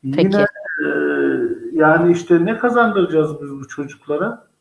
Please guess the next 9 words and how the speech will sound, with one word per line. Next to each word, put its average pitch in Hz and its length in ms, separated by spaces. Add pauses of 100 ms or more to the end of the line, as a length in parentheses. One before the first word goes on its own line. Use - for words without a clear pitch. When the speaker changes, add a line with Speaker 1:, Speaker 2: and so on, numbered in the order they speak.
(500)
Speaker 2:
Toplum 135 140
Speaker 1:
Evet. 202 260 (220)
Speaker 2:
gerekiyorsa 185 680
toplumu 170 400
adaptasyonunu, 214 1080
e, - 20
kolaylaştıracağız. 160 920 (340)
İletişim 160 500
becerileri. 160 640